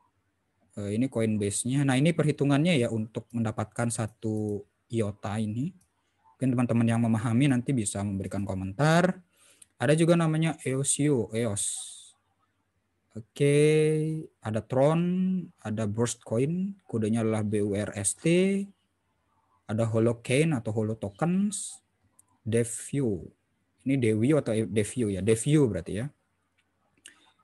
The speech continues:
Ini baru ya, Juni dua ribu dua puluh satu ini Devio. Hedra Hasgrab Habar. Oke,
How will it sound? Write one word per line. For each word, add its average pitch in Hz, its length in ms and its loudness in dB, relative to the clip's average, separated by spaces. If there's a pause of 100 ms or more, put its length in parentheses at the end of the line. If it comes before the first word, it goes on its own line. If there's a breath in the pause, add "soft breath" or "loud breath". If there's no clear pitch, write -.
(600)
Ini 151 240 2
baru 135 320 4
ya, 131 120 6
Juni 127 280 2
dua 120 160 4
ribu 120 160 2
dua 113 120 0
puluh 120 200 -2
satu 147 360 -2
ini 95 160 -2
Devio. 90 560 -8 (440)
Hedra 120 400 0
Hasgrab 127 560 -2 (280)
Habar. 104 520 -4 (1600)
Oke, 147 440 -2